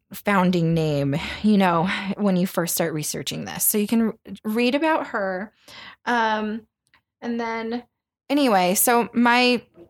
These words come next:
basically, I just feel like everybody has the right to make their own decision.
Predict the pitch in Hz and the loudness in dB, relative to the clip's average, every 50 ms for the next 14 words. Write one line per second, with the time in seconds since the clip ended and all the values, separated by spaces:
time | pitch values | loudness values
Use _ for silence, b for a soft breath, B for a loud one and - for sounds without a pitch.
0 | _ _ _ _ _ _ _ _ 214 - 285 311 311 294 - 285 - 247 233 220 | _ _ _ _ _ _ _ _ -4 0 2 2 2 2 0 0 0 2 2 4
1 | 214 214 214 B B B B B B B B _ _ _ _ _ _ _ _ _ | 2 2 0 B B B B B B B B _ _ _ _ _ _ _ _ _
2 | _ _ _ _ _ _ _ _ - 208 - 233 220 - - 254 240 233 226 220 | _ _ _ _ _ _ _ _ -6 -2 -2 0 -2 0 2 2 2 4 2 2
3 | 214 220 202 196 196 208 202 - - - _ _ - - 202 190 185 185 180 190 | 2 2 2 2 2 2 0 0 -2 -8 _ _ -6 0 0 0 2 2 0 0
4 | 180 180 170 160 - - - 180 170 160 165 - - 165 156 156 151 156 147 143 | 2 2 0 0 -2 -2 -2 0 0 0 -2 -2 -2 0 0 0 2 0 -2 0
5 | - - - 139 131 143 143 139 131 139 147 - | -2 -2 -2 -2 -4 -4 -4 -4 -2 -4 -4 -6